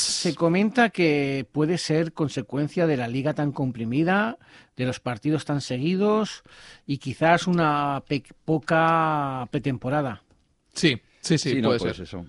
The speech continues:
Speaker 3: Además ha sido bastante liosa, ¿no? Porque se lesiona en abril,
Speaker 2: Sí.
Speaker 3: después dicen que son diez días, después se alarga el doble, ahora resulta que hay una recaída.
Speaker 2: La
Speaker 3: Es
Speaker 2: cosa
Speaker 3: todo
Speaker 2: es
Speaker 3: muy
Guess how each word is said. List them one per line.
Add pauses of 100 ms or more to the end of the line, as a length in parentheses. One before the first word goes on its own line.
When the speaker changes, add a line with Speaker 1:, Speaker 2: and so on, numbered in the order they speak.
Speaker 3:
Además
ha
sido
bastante
liosa,
¿no?
Porque
se
lesiona
en
abril,
Speaker 2:
Sí.
Speaker 3:
después (180)
dicen
que
son
diez
días,
después
se
alarga
el
doble,
ahora
resulta
que
hay
una
recaída.
Speaker 2:
La
Speaker 3:
Es
Speaker 2:
cosa
Speaker 3:
todo
Speaker 2:
es
Speaker 3:
muy